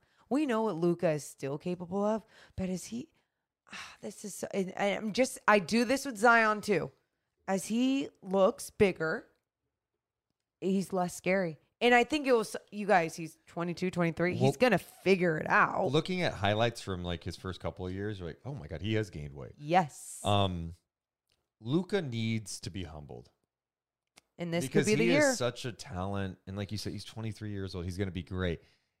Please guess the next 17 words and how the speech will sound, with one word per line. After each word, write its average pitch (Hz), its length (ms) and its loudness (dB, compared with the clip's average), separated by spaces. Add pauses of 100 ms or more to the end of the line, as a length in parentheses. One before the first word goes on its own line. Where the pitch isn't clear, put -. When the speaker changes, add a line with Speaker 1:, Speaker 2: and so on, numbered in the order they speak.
Speaker 2:
He 151 160 -8
needs 156 260 -4
a 95 300 -2 (200)
first 98 280 -10
round 78 220 -8
exit. 69 400 -12 (320)
Uh, 107 220 -2
I, 113 120 -2
and 113 220 0
that's, 117 200 -4
like, 107 160 -6
almost 101 280 -4
a 98 40 -6
wake 92 220 -2
up 90 100 -6
call. 85 200 -6
And 139 180 -6